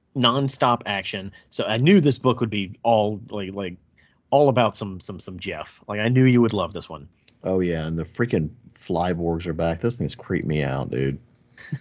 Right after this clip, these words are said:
Speaker 2: <laughs>
Speaker 1: Uh, the very last panel, the, the, the panel with the ominous, like, over-the-shoulder Bebop and Rocksteady shot. And
Speaker 2: Yeah.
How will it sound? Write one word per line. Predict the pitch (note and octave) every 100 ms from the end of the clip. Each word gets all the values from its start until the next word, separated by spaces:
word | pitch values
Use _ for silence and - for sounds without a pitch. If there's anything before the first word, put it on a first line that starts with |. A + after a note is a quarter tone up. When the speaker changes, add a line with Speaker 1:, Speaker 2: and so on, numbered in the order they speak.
| _
Speaker 2:
<laughs> | - - - - - - _ - _ _ _ _ _ _ _ _ -
Speaker 1:
Uh, | G#2+ F#2+ F2 D#2 C2+ -
the | A2+
very | G2+ G#2+ D3 G#3+
last | D#3+ B2 A#2+ A2+ -
panel, | G#2+ F2+ C#2+ - _ _ _ _ _ _ _ _ -
the, | G2 F2+ - -
the, | B2 G2+ G#2+ - A#2+
the | A#2
panel | A2+ C#3 C3+ C3
with | A#2+ A2
the | A2 -
ominous, | A2 A#2 A#2+ A2+ - - -
like, | G#2 F#2 - _ B2
over-the-shoulder | B2 C3+ B2 - A#2+ A#2+ A#2+ A#2 A2+ - - _ _ _ _ _ A#2
Bebop | G#2+ A#2 B2 A#2+
and | A2
Rocksteady | G#2+ G#2+ - A#2 A#2
shot. | B2 A#2+ A#2+ A#2+ _ _ _ _ _ _
And | G2
Speaker 2:
Yeah. | F2+ D2+